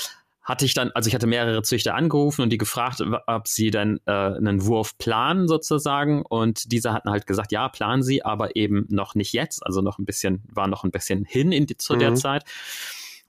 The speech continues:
Speaker 1: und, ähm, war dann aber schon mal da und hab mir die Elterntiere angeguckt, ne, was du eben auch so bei Dorfhunden machen kannst, als wenn du jetzt nicht zum Züchter willst, aber du, ähm, äh,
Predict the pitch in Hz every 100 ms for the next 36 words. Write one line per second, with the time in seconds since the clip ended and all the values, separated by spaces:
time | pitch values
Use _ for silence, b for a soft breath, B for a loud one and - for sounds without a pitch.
0 | _ 131 127 127 123 123 - - 117 117
1 | 113 110 110 104 - _ _ _ _ _
2 | _ - - 101 131 143 135 123 - 135
3 | 127 120 117 92 95 107 113 104 110 127
4 | 143 131 - 135 123 131 131 - 135 -
5 | - 98 131 131 98 101 92 - 110 -
6 | 92 92 92 107 113 - 117 110 107 107
7 | 113 104 107 104 - 104 - 95 95 -
8 | 95 95 - 113 - 92 98 92 - 92
9 | 92 - - - 92 92 - 50 -